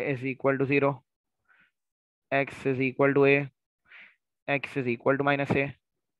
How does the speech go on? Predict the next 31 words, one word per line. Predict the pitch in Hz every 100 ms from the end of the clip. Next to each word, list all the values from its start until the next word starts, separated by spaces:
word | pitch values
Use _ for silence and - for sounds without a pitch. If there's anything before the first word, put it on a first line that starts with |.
| _ _ _ _ _ _
Y | 202 143 139 143
square | - 143 139
is | 131 139
equal | 143 139 135
to | 139 131 _ _ _ _ _ - -
four | 131 120
X। | 101 - 98 - _ _ _ _ _ _ _ _ - _ _ _ _
बेटा, | 139 160
करना | 160 151 165 165
क्या | 156 151
है | 151 156
कि | 160
केस | 151 151 156 156 -
वन | 143 147 156
से | 156
केस | 143 139 135
टू | 139 143
में | 147
जाते | 143 - 143
हैं। | 147 147 - _ _ -
पहला | 139 143
जो | 143
ज़ीरो | 135 139 143
है, | 143
हटा | 139 139
दिया, | 139 143 143 _ _ _ _ _ _ _ _ _ _ _
इसमें | 135 127 139
एच | 117 139 147
कर, | - -
ऐड | 139 139 -
कराया | 139 139 143